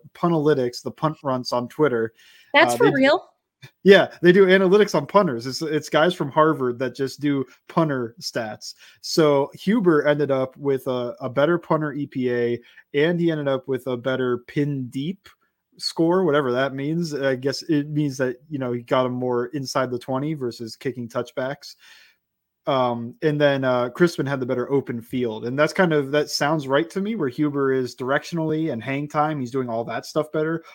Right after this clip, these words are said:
Speaker 1: All the stuff that's not, "Holy crap, you see that sixty-yard punt?" <laughs> And that's what Crispin could do, the open field, just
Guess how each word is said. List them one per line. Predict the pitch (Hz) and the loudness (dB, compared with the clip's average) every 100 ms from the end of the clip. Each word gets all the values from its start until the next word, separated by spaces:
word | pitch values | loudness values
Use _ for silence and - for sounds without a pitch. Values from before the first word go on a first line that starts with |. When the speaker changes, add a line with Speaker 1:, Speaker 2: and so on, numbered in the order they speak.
| - | -2
Speaker 1:
All | 185 | -2
the | 143 | 0
stuff | - 135 143 | -2 -2 -2
that's | 135 123 - | -4 -6 -4
not, | 127 - - - - | -2 -2 -4 -10 4
"Holy | 220 190 160 | 6 6 4
crap, | 180 175 156 | 4 4 2
you | 143 | -2
see | 175 | 0
that | 147 | 0
sixty-yard | - 160 - 151 143 139 127 | -2 -6 -6 -2 0 0 -2
punt?" | 139 139 180 180 - - 196 - | -4 -2 -4 -8 -12 -4 -4 2
<laughs> | 185 - - - | 2 0 -16 -8
And | 170 151 147 | 0 4 6
that's | 156 | 4
what | 160 - | 4 6
Crispin | 190 190 143 | 6 6 -4
could | 131 117 | -6 -6
do, | 113 | -6
the | 120 | 0
open | 139 151 151 | 2 2 0
field, | 139 170 160 131 | -4 2 2 2
just | 123 131 - | -2 -6 -6